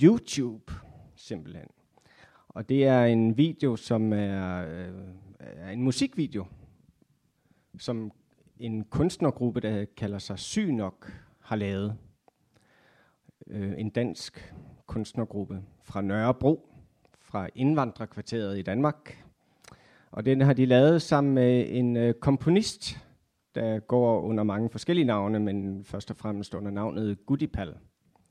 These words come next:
Og, øh, jeg viser den her video, fordi at, øh, at kunstnergruppen og, og Goodiepal er, øh, min, i det sidste års tid har været den, øh, fremmeste inspiration, øh, i udviklingen af den her bog.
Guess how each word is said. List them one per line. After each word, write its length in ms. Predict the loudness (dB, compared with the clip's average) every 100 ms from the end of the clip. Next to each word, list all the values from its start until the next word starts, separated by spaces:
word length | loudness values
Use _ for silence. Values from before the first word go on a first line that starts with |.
| _ _ _ _ _ -20 _
Og, 420 | -12 -4 -2 0
øh, 280 | 0 0 0
jeg 120 | 0
viser 240 | -2 -4 -2
den 160 | 0
her 100 | 2
video, 360 | 2 0 -2 -4
fordi 480 | -2 0 0 0 -4
at, 380 | -6 -6 -6 -2
øh, 540 | 0 0 0 -2 -4
at 320 | -6 -10 -14 -10
kunstnergruppen 800 | -4 -4 -4 -6 -4 -6 -4 -6
og, 340 | -4 -4 -4 -8 _ _ -10
og 160 | -4
Goodiepal 560 | 2 2 4 4 4 2
er, 560 | -2 -2 0 0 0 -2
øh, 100 | 0
min, 640 | 0 2 2 0 -2 -6 -8 -12 -12 -14 -14
i 220 | -8 -2 2
det 140 | 2
sidste 280 | 2 0 2
års 180 | 2 0
tid 220 | -4 -2
har 120 | -2
været 340 | 0 0 0
den, 220 | -2 -2 0
øh, 260 | 0 0
fremmeste 560 | 0 2 4 2 -2 -4
inspiration, 760 | -4 -6 -6 0 2 4 2 0
øh, 300 | 0 2 0
i 340 | -4 -8 -8
udviklingen 560 | -6 -4 -4 -2 -2 -2
af 80 | -4
den 160 | -4
her 120 | -4 -2
bog. 320 | -4 -4